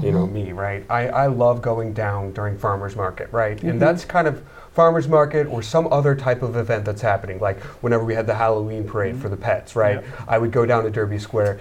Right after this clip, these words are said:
Speaker 1: It seems like I, when I interact with Artist Row, it has to be, it, it, it's, it's not, it doesn't have to be, but it's usually whenever something else is going on,
Speaker 4: Right.
Speaker 3: Mm-hmm.
Speaker 1: right?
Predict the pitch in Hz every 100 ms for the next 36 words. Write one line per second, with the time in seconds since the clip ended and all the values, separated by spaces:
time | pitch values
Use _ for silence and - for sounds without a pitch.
0 | - 139 135 - 156 180 160 165 147 135
1 | - - - - - - 135 135 131 120
2 | 110 135 131 123 143 131 131 127 127 117
3 | 120 113 107 - 113 107 104 110 113 117
4 | - 117 107 113 107 110 110 117 117 120
5 | 110 - 120 104 - 123 107 - 95 98
6 | 107 104 90 90 87 98 98 123 135 123
7 | 123 120 135 139 165 175 208 123 110 110
8 | 101 95 92 - 196 190 139 135